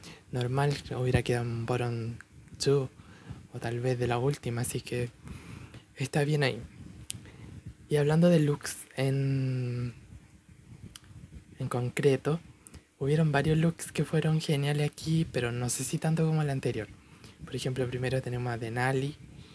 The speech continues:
con ese look azul, que, mm, sinceramente no, no me gustó mucho tampoco el de Denali. No lo encontré muy original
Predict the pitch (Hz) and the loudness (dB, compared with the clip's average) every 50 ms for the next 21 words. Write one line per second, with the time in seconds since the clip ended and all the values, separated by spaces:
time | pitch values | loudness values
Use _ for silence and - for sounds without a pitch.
0 | - - - - - - 127 131 - - 135 127 135 131 - - 127 123 - - | -20 -20 -20 -20 -10 -6 -4 0 2 2 2 2 2 0 0 -2 -2 0 0 2
1 | 139 139 143 143 139 143 - - - - - - - - - - - - - - | 2 2 4 2 2 0 -2 -8 -14 -18 -18 -20 -20 -20 -20 -20 -20 -20 -16 -6
2 | - 143 135 135 131 127 123 120 123 135 131 139 147 147 147 143 143 143 143 143 | -2 0 0 2 2 0 0 -2 -4 -4 -2 0 0 2 2 2 2 2 0 0
3 | 139 135 - - 135 - - 147 151 147 147 151 156 156 - - 156 151 151 151 | 0 -2 -2 -2 0 2 2 2 4 4 4 4 2 2 2 2 2 2 2 4
4 | 151 151 147 147 143 147 - - _ - - - - - - - - - - _ | 2 2 2 0 -2 -4 -10 -16 _ -20 -20 -20 -20 -20 -20 -20 -20 -20 -10 _
5 | 143 143 151 160 160 - - - - - - 139 147 156 156 156 - 160 147 - | -2 2 2 2 2 0 -2 -8 -4 -2 0 2 2 2 2 2 0 0 0 0
6 | 156 147 - - 139 131 156 - - - 151 147 143 143 147 143 143 139 143 139 | 0 -2 -2 -4 -4 -4 -4 -4 -2 2 2 2 2 2 2 2 2 2 0 0
7 | 127 123 120 123 127 - - _ - - - - - - - - - _ - - | -2 -2 -4 -6 -10 -12 -16 _ -20 -20 -20 -20 -20 -20 -20 -20 -20 _ -8 -4
8 | 139 143 147 139 147 139 135 135 127 127 139 147 151 151 147 147 - - 151 147 | -2 0 0 0 0 0 0 0 0 0 0 2 2 2 2 2 0 -2 -2 0
9 | 147 147 147 147 143 143 143 | 0 -2 -2 -2 -2 -4 -4